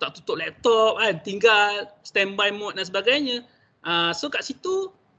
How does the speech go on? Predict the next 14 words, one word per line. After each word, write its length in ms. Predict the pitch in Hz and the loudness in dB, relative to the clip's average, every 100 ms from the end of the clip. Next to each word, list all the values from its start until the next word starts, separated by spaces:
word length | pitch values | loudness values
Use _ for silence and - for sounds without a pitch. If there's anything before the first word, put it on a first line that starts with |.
| - | -20
student 460 | - - 247 302 294 | -20 -8 -4 0 2
dah 80 | 254 | 2
boleh 460 | 262 277 277 277 - 220 | 0 -2 -2 -2 -2 -2
ada 140 | 233 | 0
inisiatif. 760 | 254 247 247 269 - 160 - _ 190 | -2 -2 -2 -2 -2 -6 -8 _ -4
Ah, 380 | 196 196 196 196 - - - _ - | -2 0 0 -4 -16 -20 -20 _ -10
aku 320 | - - 294 | -8 -4 -2
ni 380 | 359 359 339 - 208 | 0 0 -2 -6 -2
guna 420 | 269 302 294 277 | 2 4 2 2
banyak 300 | 247 277 294 | 2 2 0
ni, 100 | 381 339 - _ _ - | -2 -6 -14 _ _ 0
cubalah, 320 | 294 277 190 | 4 4 4
cuba. 460 | 233 226 233 180 | 0 4 4 4
Macam 640 | 170 196 233 220 220 220 | -6 -4 -2 -2 -6 -14